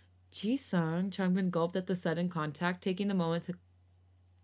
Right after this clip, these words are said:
to admire Jisung's pretty eyes, his breathtaking lips.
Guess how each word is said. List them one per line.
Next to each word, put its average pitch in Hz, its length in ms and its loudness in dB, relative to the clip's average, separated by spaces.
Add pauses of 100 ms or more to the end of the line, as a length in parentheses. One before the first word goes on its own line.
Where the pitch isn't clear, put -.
(120)
to 190 140 0
admire 165 460 4
Jisung's 170 440 -2
pretty 170 340 -4
eyes, 160 360 -4 (180)
his 190 200 4
breathtaking 180 680 2
lips. 160 360 -6